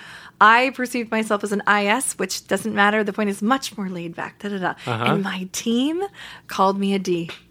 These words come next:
Speaker 1: which is the leader, the, like, the one that it's direct to the point. And I was like, "What?"
Speaker 2: <laughs> Yeah.
Speaker 1: And I, and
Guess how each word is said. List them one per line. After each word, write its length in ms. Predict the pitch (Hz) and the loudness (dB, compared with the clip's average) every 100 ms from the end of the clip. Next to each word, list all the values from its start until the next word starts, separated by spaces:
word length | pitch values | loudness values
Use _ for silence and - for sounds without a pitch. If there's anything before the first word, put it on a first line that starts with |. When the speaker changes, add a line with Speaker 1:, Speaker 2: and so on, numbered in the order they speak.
| _ _ | _ _
Speaker 1:
which 240 | 196 190 202 | -2 2 4
is 200 | 180 - | 2 0
the 100 | 180 | -2
leader, 460 | 180 180 170 139 - _ | 2 2 2 -2 -10 _
the, 220 | 190 185 | 0 2
like, 320 | 185 180 170 - - - - | 4 2 -2 -8 -20 -20 -2
the 100 | 190 | 0
one 260 | 190 196 190 | 2 4 4
that 360 | 185 - - - _ | 0 -4 -16 -18 _
it's 200 | 214 - | -2 -2
direct 720 | 202 208 180 196 - - - - | 0 2 6 4 4 -4 -12 -2
to 140 | 247 | 0
the 80 | 226 | 2
point. 240 | 240 214 | 2 2
And 100 | 202 | 2
I 60 | 233 | 2
was 100 | 254 | 4
like, 160 | 247 269 | 2 2
"What?" 480 | 494 659 - - - | 0 2 2 -2 0
Speaker 2:
<laughs> 480 | 156 202 180 196 160 | 4 6 6 4 2
Yeah. 200 | 127 113 | 2 4
Speaker 1:
And 100 | 285 | 6
I, 80 | 277 - | 6 4
and 180 | - | 2